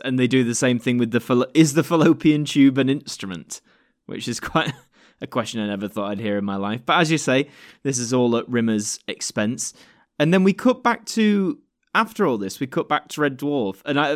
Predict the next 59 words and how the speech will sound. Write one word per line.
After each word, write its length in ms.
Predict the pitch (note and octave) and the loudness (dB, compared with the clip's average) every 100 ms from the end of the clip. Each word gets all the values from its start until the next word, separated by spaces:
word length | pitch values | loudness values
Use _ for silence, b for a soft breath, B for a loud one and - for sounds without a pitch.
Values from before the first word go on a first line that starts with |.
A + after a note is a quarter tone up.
| D3 | -4
at 160 | E3+ D3 | -4 -2
this 180 | F3+ - | -4 -2
point, 300 | E3+ C#3+ B2 | 0 0 -2
I 80 | |
thought, 320 | C3 D3 B2+ B2+ | -4 -2 -2 0
right, 260 | C3+ A2 - | -2 -2 -4
oh, 160 | A#2+ - | -6 -4
is 180 | C#3+ | -4
this 140 | D#3 D3+ | -2 -2
gonna 160 | F3+ | -2
be 120 | D#3+ D#3 | 2 2
one 120 | D3 | 2
of 60 | C#3 | 2
those 220 | C3+ C3+ | 2 2
episodes 420 | C3 - C3 B2 | -2 -2 -2 0
where 260 | B2+ B2 A#2 | 0 2 2
we're 340 | A#2 A#2 A2+ b b b _ _ | 2 2 0 b b b _ _
flitting 500 | - C#3+ C3 C3+ A#2 | -2 -2 0 -2 0
backwards 440 | B2 - A#2+ G#2+ | -2 -4 -6 -6
between, 400 | A2 A2+ B2 A2+ | -8 -8 -2 -2
like, 180 | G#2+ G#2+ | -2 -4
you 80 | A#2 | -4
know, 80 | A2 | -4
young 340 | G#2+ A#2+ A2+ | -2 -2 -2
Rimmer 400 | A2 G#2 G#2 G2 - _ _ - | -4 -4 -4 -6 -10 _ _ -10
and 200 | A2 A2+ | -8 -2
present 320 | A2+ G#2 E2 | -4 -4 -4
day 240 | A2+ G#2+ | 0 0
Rimmer? 380 | F#2 E2 E2 F2+ _ _ _ - | -2 -6 -8 -12 _ _ _ -10
Um, 460 | F#2 F2+ F2+ F2 _ _ _ | -6 -4 -6 -8 _ _ _
and 120 | G#2 | -10
we'll 80 | G2 | -8
touch 280 | - C3+ - | -8 -8 -6
more 140 | G#2 | -6
on 60 | G2 | -4
that 140 | A2 | -4
in 80 | F2 | -6
just 220 | F#2+ - | -10 -10
a 20 | F#2 | -6
moment. 260 | A2 G2+ | -6 -6
But 60 | G#2 | -4
we 120 | B2+ | 0
are 100 | D3+ E3+ | 0 2
back 180 | E3 D#3 | 0 -2
on 80 | |
Red 160 | C#3+ B2+ | -2 -2
Dwarf, 340 | A2+ B2 D3+ - b b b - | -2 -2 -2 -8 b b b -6
and 160 | B2 | -2
there's 140 | C3+ C3 | -2 -2
a 40 | |
security 480 | C3 - F#3 F#3 - | -6 -2 4 4 4
breach. 540 | B2+ G#2+ F2+ - - - | -2 -4 -6 -10 -12 -8
There's 180 | A2+ - | -8 -6
some 200 | D3+ C3+ | -6 -6
kind 300 | D#3 C#3 B2+ | -6 -4 -4
of 160 | A2 | -6
creature 480 | - D3 D#3+ - G#2 | -6 -4 -4 -6 -10
that's 220 | F2 - | -10 -12
invaded 720 | - A#2 G#2+ A2 A2 G#2+ G2 | -10 -8 -4 -2 -2 -4 -8